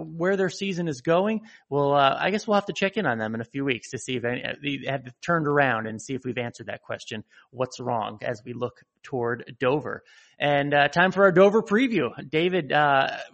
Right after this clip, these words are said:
first time going to this track this year. Obviously, the big concrete Monster Mile. They're gonna have a big, cool trophy. I think it's gold, the Monster Mile, uh, for the Cup guys. Mon-,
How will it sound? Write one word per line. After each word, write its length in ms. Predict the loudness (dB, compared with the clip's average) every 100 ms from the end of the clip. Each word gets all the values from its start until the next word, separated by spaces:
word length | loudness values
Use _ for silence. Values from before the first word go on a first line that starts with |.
| -20 _
first 300 | -2 -2 0
time 260 | 0 0 0
going 200 | 0 -2
to 60 |
this 100 | -4
track 320 | -2 0 0
this 220 | -4 -6 -4
year. 240 | 0 2
Obviously, 340 | 2 0 -4
the 100 | -6
big 220 | -4 -6 -6
concrete 480 | -6 -4 -4 -6
Monster 380 | -2 -2 -2 -4
Mile. 400 | 0 2 2 0 -4 -20 -10
They're 100 | -4
gonna 120 | 0
have 80 | 0
a 80 | -2
big, 340 | -4 -4 -4
cool 280 | 0 2 2
trophy. 440 | 2 0 0 0
I 60 | 0
think 180 | -2 -8
it's 140 | -10
gold, 400 | -2 0 2 0
the 80 | -2
Monster 400 | -2 -2 -4 -6
Mile, 400 | 0 2 2 2
uh, 160 | 0 0
for 140 | -6
the 80 | -8
Cup 280 | -2 -2 2
guys. 320 | 2 2 -2 _ -16 -2
Mon-, 260 | 0 0